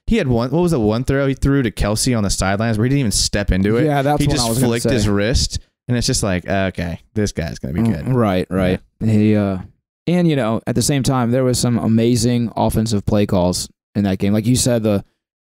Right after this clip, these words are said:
Speaker 2: where we had an all-out blitz, and they just happened to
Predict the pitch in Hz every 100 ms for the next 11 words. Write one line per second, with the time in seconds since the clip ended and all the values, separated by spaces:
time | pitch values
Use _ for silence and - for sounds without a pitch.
0 | - 131 151 131 139 135 127 117 139 143
1 | 123 98 113 120 104 117 104 95 - 156
2 | 160 156 143 139 131